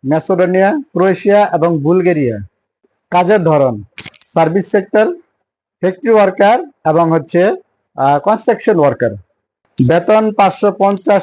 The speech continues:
ইউরো থেকে ছয়শো পঞ্চাশ ইউরো পর্যন্ত,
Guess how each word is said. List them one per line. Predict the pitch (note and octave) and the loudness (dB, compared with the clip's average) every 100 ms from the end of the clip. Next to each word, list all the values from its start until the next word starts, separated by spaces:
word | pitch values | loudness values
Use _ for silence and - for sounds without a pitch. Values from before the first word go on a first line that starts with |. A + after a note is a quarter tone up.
| - | -2
ইউরো | E3 F#3+ G#3+ | 0 2 2
থেকে | G#3 F#3+ G#3+ A3 G#3+ | 0 0 2 0 0
ছয়শো | F3 E3 F#3 | 0 0 -2
পঞ্চাশ | F3 E3+ E3 E3 - E3 | 0 -2 0 -2 -2 0
ইউরো | F#3+ A3 | 2 2
পর্যন্ত, | G#3+ D#3 C#3 B2+ A#2+ | 0 0 -2 -2 -4